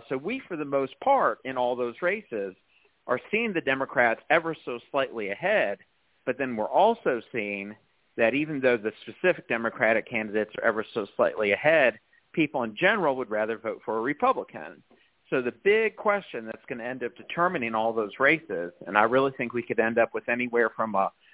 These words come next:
fifty-one forty-nine Democratic Senate all the way to a fifty-four to forty-six Republican Senate, uh, is just what matters more. Uh, do the candidates themselves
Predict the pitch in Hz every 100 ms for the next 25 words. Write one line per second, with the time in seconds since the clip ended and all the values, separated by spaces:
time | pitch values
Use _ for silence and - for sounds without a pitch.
0 | _ - 170 - 156 147 147 139 147 139
1 | 135 131 131 135 127 131 - 139 131 -
2 | - 131 131 123 120 127 131 123 131 113
3 | 107 - 139 117 - 131 127 117 139 131
4 | 123 - 123 - 107 - 196 190 - 95
5 | - 101 90 101 - _ _ _ _ _
6 | - 135 120 123 131 143 131 165 170 185
7 | 165 165 165 151 151 190 - 52 - _
8 | _ - 123 110 107 107 120 120 - 156
9 | 170 170 151 - 135 113 - 127 143 175